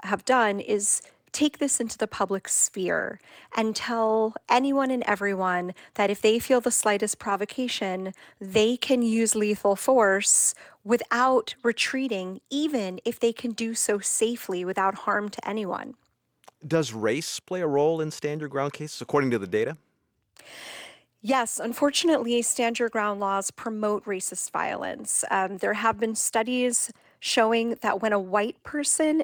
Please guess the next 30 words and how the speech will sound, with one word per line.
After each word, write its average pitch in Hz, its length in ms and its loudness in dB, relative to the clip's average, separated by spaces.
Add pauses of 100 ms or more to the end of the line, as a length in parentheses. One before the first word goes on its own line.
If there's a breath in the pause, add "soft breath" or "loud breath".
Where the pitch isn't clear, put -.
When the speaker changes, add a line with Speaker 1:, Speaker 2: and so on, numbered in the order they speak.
Speaker 1:
kills 220 440 -2
a - 60 0
black 185 440 0
person, 247 680 2 (640 loud breath)
it 247 120 2
is 226 200 2
two 359 360 2
hundred 294 340 0
and 226 140 -4 (140)
eighty-one 240 580 2
percent 214 580 0
more 226 460 4
likely 214 640 -4
Speaker 2:
Mm. - 20 -20 (200 loud breath)
Speaker 1:
that 220 120 0
the 220 80 2
killing 240 560 0
will 214 240 6
be 220 160 -10
found 202 400 0
justified - 880 0 (380 soft breath)
than 220 180 2
when 208 220 0
a 202 100 2
white 196 380 0
person 185 580 -4
kills 180 480 -2
another 190 400 0
white - 240 -2
person. - 600 -4